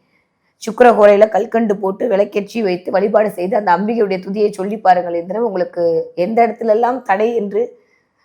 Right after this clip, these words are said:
பணத்தடை இருந்ததோ, மனத்தடை இருந்ததோ, எல்லாமே விலகி அப்படி அனைத்தும் உங்கள் வசமாகுவதற்கு அந்த, கண்டிப்பாக அந்த மகாலட்சுமி வழிபாடு உங்களுக்கு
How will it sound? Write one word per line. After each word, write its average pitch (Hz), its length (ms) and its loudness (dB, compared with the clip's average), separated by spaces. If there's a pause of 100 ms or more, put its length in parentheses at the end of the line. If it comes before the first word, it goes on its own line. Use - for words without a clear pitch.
(160)
பணத்தடை 226 420 4
இருந்ததோ, 208 380 4 (260)
மனத்தடை 202 460 0
இருந்ததோ, 196 520 -2 (580)
எல்லாமே 233 640 2
விலகி 220 560 -2
அப்படி 233 380 -4
அனைத்தும் 214 400 -4
உங்கள் 208 180 0
வசமாகுவதற்கு 196 760 -2
அந்த, 185 220 0
கண்டிப்பாக 220 520 -4
அந்த 233 120 -4
மகாலட்சுமி 190 380 0
வழிபாடு 190 280 -2
உங்களுக்கு 175 500 -6